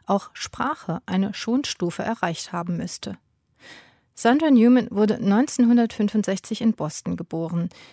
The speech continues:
Sie hat zwanzig Jahre lang in London gelebt und ist vor einiger Zeit zurückgekehrt in die Vereinigten Staaten. Dort hat unser Mitarbeiter Johannes Kaiser sie erreicht und mit ihr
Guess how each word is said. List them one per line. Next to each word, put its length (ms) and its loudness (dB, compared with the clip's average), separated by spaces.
Sie 180 -2
hat 280 -4
zwanzig 420 -4
Jahre 160 -4
lang 220 0
in 100 -2
London 500 4
gelebt 560 -2
und 280 -2
ist 260 -8
vor 140 -4
einiger 340 0
Zeit 240 -4
zurückgekehrt 720 -4
in 160 0
die 100 2
Vereinigten 560 -4
Staaten. 560 -10
Dort 400 -2
hat 300 -8
unser 200 0
Mitarbeiter 460 -2
Johannes 460 -4
Kaiser 400 -2
sie 160 -6
erreicht 560 -8
und 180 -6
mit 240 -6
ihr 320 -4